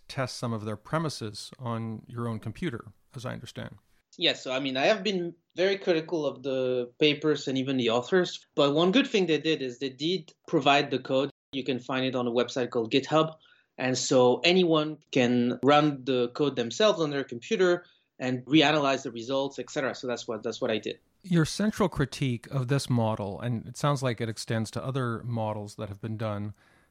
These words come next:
Speaker 1: in this area, has to do with the particular way that government interventions,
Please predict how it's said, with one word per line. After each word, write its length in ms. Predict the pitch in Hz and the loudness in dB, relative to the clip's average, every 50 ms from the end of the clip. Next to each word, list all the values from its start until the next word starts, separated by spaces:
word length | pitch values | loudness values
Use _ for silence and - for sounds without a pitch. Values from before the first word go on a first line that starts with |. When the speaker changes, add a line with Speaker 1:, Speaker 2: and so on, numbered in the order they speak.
| _ _ | _ _
Speaker 1:
in 140 | - 127 120 | -4 -2 -2
this 140 | 113 - - - | -2 -2 -4 -2
area, 580 | 135 139 143 135 117 113 113 107 107 107 - - _ _ | 0 2 2 2 2 2 0 -2 -2 -6 -8 -14 _ _
has 280 | - - 156 160 151 - | -4 0 0 0 0 0
to 120 | - 165 | -4 -6
do 560 | 135 127 139 139 135 135 135 127 127 123 - - _ _ | -2 2 2 4 4 4 4 2 2 -2 -4 -8 _ _
with 400 | 170 139 139 139 123 - - - _ _ _ - | -6 -4 -2 -2 -2 -2 -6 -14 _ _ _ -16
the 560 | 131 117 131 120 117 117 117 113 110 107 - _ _ _ | -8 -6 -4 -2 -2 -2 -2 -4 -6 -6 -10 _ _ _
particular 580 | - 143 - - 175 170 - 170 147 139 131 123 | 0 0 2 2 0 0 0 0 0 2 2 2
way 520 | 113 117 107 107 107 107 107 107 104 - - _ | 2 2 2 2 0 0 -2 -4 -6 -8 -10 _
that 460 | - 117 117 113 107 107 104 101 - _ _ _ _ | -12 -8 -6 -4 -4 -4 -4 -6 -8 _ _ _ _
government 500 | - 123 120 135 127 120 117 110 107 - - | -4 -2 0 0 0 0 0 -2 -4 -6 -6
interventions, 840 | 123 113 - 123 107 104 107 107 101 - - 104 101 101 101 - - | -6 -4 -4 -4 -4 -2 -4 -4 -4 -6 -6 -6 -6 -6 -8 -10 -12